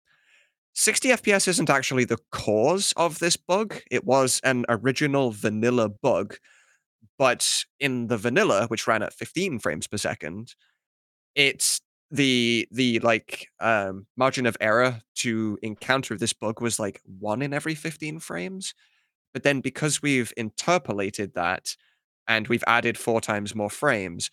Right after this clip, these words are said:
the game is running four times faster, but the field animations don't have four times more frames. So now it's pretty much, like, a quarter of the time it will appear, like, either the clearing to get through the wall will just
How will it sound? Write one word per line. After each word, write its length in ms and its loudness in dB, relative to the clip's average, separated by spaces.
the 40 -6
game 200 2
is 120 0
running 240 0
four 200 2
times 240 -2
faster, 560 0
but 140 -4
the 60 -6
field 240 0
animations 760 -4
don't 420 -4
have 400 0
four 240 -2
times 320 -6
more 160 -4
frames. 760 -2
So 120 -2
now 320 4
it's 160 -2
pretty 320 -4
much, 180 -4
like, 240 -2
a 60 -18
quarter 500 -4
of 160 -2
the 80 -6
time 560 -8
it 200 0
will 360 2
appear, 800 0
like, 340 0
either 440 4
the 180 0
clearing 600 0
to 60 -8
get 120 0
through 140 -2
the 60 -4
wall 360 0
will 100 0
just 300 -2